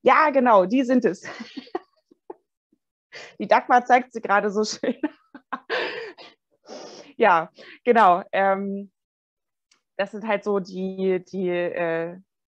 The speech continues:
die guten Hilfsmittel halt, um, um das auch anzuziehen. Es gibt natürlich auch noch andere Hilfsmittel, wie, äh, wirklich Anziehhilfen, wie die Gestelle und so weiter. Aber ich find, dass, äh, äh, die Grundausstattung sollte immer der Handschuh sein, ähm, weil man den wirklich braucht.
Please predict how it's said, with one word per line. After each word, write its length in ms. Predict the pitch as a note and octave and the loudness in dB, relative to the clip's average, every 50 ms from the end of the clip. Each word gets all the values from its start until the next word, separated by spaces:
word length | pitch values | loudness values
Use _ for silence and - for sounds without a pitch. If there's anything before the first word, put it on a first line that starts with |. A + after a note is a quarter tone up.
| _ _ - | _ _ -10
die 80 | A3+ | -6
guten 260 | G3 C4 D#4 - - B3 | -4 -4 -4 -2 -2 0
Hilfsmittel 560 | A3+ C4 E4+ F4 - A#3 A3+ A3 - G3+ G3+ | 0 0 -2 -2 -4 -6 -6 -6 -6 -4 0
halt, 220 | G3+ G3+ G3 - | 0 0 0 -2
um, 160 | - F#3+ G3 | -6 -8 -8
um 160 | F#3+ - F3+ F#3 | -8 -8 -8 -6
das 140 | F#3 F#3 | -6 -6
auch 100 | F3+ F#3 | -6 -6
anzuziehen. 440 | - - G3+ A3 A#3 F#3+ - G3+ F3+ | -6 -6 -6 -6 -8 -10 -8 -8 -10
Es 80 | E3+ - | -8 -8
gibt 160 | - A#3+ - | -10 -6 -4
natürlich 340 | G3+ F#3+ - A3 G3 F#3 - | -4 -2 -2 -4 -2 -2 0
auch 60 | F#3 | 0
noch 140 | F#3 F#3+ F#3+ | 0 0 -2
andere 280 | - A3+ B3 G#3+ F3 | -2 -2 -2 -2 -2
Hilfsmittel, 680 | F#3 G3+ A3 G#3+ - - G3 F3+ F3+ G3 F3+ F3+ F3 - | -2 -2 -2 -4 -4 -6 -8 -6 -6 -6 -6 -6 -8 -8
wie, 280 | F#3 F3 F3 F3 F3 | -10 -8 -4 -4 -4
äh, 240 | D3+ - E3+ F3 F3+ | -2 -2 -4 -4 -4
wirklich 300 | G#3+ G#3+ G#3+ F#3+ - - | -6 -6 -6 -8 -6 -6
Anziehhilfen, 920 | - G#3+ G#3+ - - G3 F#3+ - - - F3+ F#3+ G#3+ A3 A3 - G3 F3 | -6 -6 -6 -8 -10 -10 -8 -8 -10 -8 -4 -4 -4 -4 -4 -6 -10 -10
wie 140 | F3+ F#3+ G3 | -10 -12 -14
die 140 | F#3 F#3+ F#3 | -14 -14 -10
Gestelle 500 | F#3+ G3+ F#3+ - - F3+ F3+ G#3 G#3+ F#3+ | -10 -10 -8 -6 -4 -2 -2 0 0 -2
und 160 | D#3+ F#3 F#3 | -4 -6 -8
so 120 | - F3+ - | -10 -10 -6
weiter. 260 | F3 E3 F#3 G3 F#3+ | -4 -4 -4 -4 -6
Aber 140 | E3 F3 F3 | -6 -8 -8
ich 120 | F3+ - | -10 -6
find, 260 | _ A3+ G#3 G#3+ G#3 _ _ - - - - - _ _ - | _ -4 -4 -4 -8 _ _ -20 -20 -20 -20 -20 _ _ -10
dass, 260 | F#3+ F#3+ - - - | -10 -10 -10 -14 -8
äh, 680 | - - F3 F3 F3 E3+ E3 - - E3+ E3+ E3+ F3 | -4 -2 0 2 2 0 -2 -2 -4 -4 -4 -4 -6
äh, 20 | F3 | -8
die 120 | F3 F#3 | -10 -14
Grundausstattung 840 | F#3 - A3+ D4 D#4+ E4+ - - G3 G#3+ - - G3+ G3+ - G3+ F#3+ F#3 | -6 0 0 2 2 2 2 0 0 0 0 -2 -4 -4 -4 -6 -8 -6
sollte 300 | - F#3+ F3+ F3+ - - | -4 -4 -4 -4 -4 -6
immer 280 | - G#3 A3 G#3 G3+ | -4 -4 -4 -4 -4
der 180 | F#3+ F#3 F3 F3 | -4 -4 -4 -4
Handschuh 360 | F#3+ G3+ A3 - - A3+ A3 | -6 -8 -8 -10 -10 -10 -10
sein, 500 | G#3 - F#3 F3+ F#3 G3 G#3+ A#3 B3+ - _ _ _ _ _ _ _ _ _ _ _ _ _ - | -8 -10 -10 -10 -8 -8 -8 -10 -10 -14 _ _ _ _ _ _ _ _ _ _ _ _ _ -4
ähm, 480 | F3 F3+ F3 F3 F3+ F3 F3 F3+ F3+ - | -2 0 0 0 -2 -4 -6 -8 -8 -2
weil 120 | - G3 G3 | -2 0 2
man 160 | G3 G3 G3 | 2 0 2
den 200 | G3+ G3+ G3+ F#3 | 2 2 2 0
wirklich 300 | E3+ F3 - F#3+ - - | -4 -8 -10 -12 -14 -10
braucht. 460 | _ - C#3 D3 D#3 D#3 - _ _ | _ 0 0 0 0 -2 -8 _ _